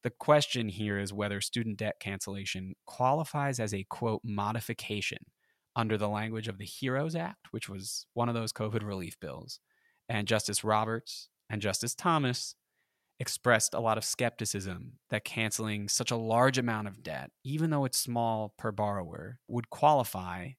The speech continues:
as a, quote, "modification." I don't know what you think, but to me, on the heels of these stories, if they choose to throw out the student debt plan,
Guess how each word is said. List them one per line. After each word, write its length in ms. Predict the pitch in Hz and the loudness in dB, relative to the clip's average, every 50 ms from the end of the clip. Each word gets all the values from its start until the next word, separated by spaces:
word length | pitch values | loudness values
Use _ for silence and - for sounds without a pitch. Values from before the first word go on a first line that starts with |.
| _ _ _ | _ _ _
as 140 | - 110 101 | -4 -4 -2
a, 160 | 104 98 95 | -2 -4 -6
quote, 300 | - - - 107 101 - | -4 -2 0 0 0 0
"modification." 920 | 120 101 95 95 90 - - - - - 98 95 - - - - - - _ _ _ _ _ | -2 -6 -6 -6 -8 -10 -12 -12 -8 -6 -6 -6 -6 -8 -10 -12 -16 -20 _ _ _ _ _
I 120 | - 131 143 | 6 6 8
don't 160 | 165 160 143 | 6 6 6
know 120 | 139 135 | 4 4
what 140 | 131 127 - | 4 4 2
you 160 | - 117 123 | 0 -2 -2
think, 260 | 120 - 131 123 117 - | -2 -2 -2 -4 -2 -4
but 160 | 110 101 - | -4 -6 -4
to 100 | - 107 | -6 -4
me, 520 | 104 107 107 113 110 110 107 104 101 98 - _ _ _ _ _ _ _ _ _ _ _ | -4 -2 0 0 2 2 0 -2 -4 -6 -8 _ _ _ _ _ _ _ _ _ _ _
on 120 | 131 113 | -4 -4
the 60 | 107 | -4
heels 360 | - - - 135 135 131 127 131 | -4 -4 -2 0 0 2 2 0
of 80 | 120 | 0
these 220 | 110 117 110 101 - | -2 -2 -2 0 0
stories, 760 | - - - 113 110 104 98 98 95 95 92 - - - - _ _ _ _ _ _ _ _ _ - | 0 0 0 -2 0 -2 -2 -4 -4 -6 -6 -6 -6 -8 -10 _ _ _ _ _ _ _ _ _ -12
if 160 | 107 98 - | -10 -10 -6
they 240 | - 113 117 120 123 | 0 2 2 2 2
choose 280 | - - - 120 113 - | 0 0 0 0 0 0
to 100 | - 110 | -2 -4
throw 280 | - - 117 110 107 107 | -4 0 2 4 4 4
out 140 | 107 101 - | 4 2 0
the 80 | 104 | -2
student 380 | - - - 104 98 104 98 - | -4 -4 -4 -6 -8 -8 -6 -4
debt 200 | 107 98 - - | -4 -4 -4 -6
plan, 480 | - - 92 92 90 87 92 98 101 | -8 -8 -6 -6 -6 -8 -8 -10 -12